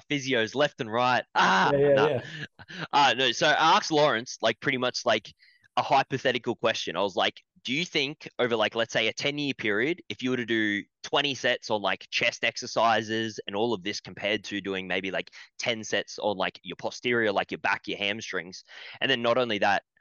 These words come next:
Speaker 1: you also worked at an office job, if it would have,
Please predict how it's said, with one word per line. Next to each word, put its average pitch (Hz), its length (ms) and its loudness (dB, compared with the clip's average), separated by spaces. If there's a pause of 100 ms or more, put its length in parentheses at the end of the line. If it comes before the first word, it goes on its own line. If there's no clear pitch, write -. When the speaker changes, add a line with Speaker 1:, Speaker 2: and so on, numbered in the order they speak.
(120)
Speaker 1:
you 107 140 -2
also 110 320 -2
worked 101 320 -2
at 95 80 0
an 85 160 -6
office 95 360 -4
job, 98 320 0 (360)
if 135 200 -4
it 117 100 -4 (100)
would 98 140 -8
have, 101 340 0